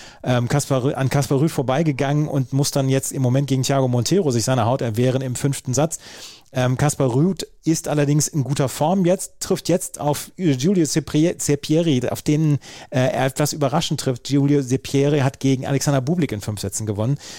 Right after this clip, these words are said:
Cepieri habe ich vor letzte Woche, äh, in Rom, glaub ich, gesehen und war von ihm gar nicht überzeugt. Aber hier hat er zum Beispiel den ersten Satz mit sechs zu null gewonnen. Also es wird, glaub ich, auch eine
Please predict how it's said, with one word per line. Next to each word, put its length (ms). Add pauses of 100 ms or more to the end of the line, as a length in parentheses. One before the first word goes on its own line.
Cepieri 460
habe 180
ich 140
vor 600
letzte 560
Woche, 640 (100)
äh, 180
in 220
Rom, 300
glaub 180
ich, 60
gesehen 260
und 160
war 220
von 120
ihm 120
gar 180
nicht 100
überzeugt. 460 (360)
Aber 180
hier 180
hat 80
er 80
zum 140
Beispiel 180
den 100
ersten 240
Satz 180
mit 100
sechs 200
zu 120
null 160
gewonnen. 280
Also 140
es 160
wird, 100
glaub 160
ich, 80
auch 140
eine 200